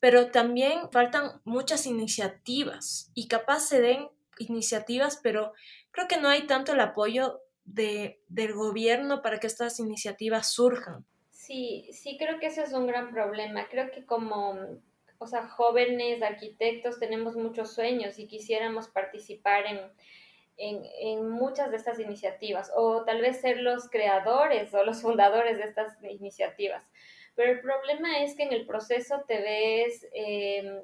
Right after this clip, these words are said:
Speaker 2: obstaculizado. En realidad,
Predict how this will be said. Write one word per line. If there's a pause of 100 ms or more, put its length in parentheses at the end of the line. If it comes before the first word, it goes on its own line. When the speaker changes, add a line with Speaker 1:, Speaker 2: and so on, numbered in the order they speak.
(340)
Speaker 2:
obstaculizado.
En
realidad,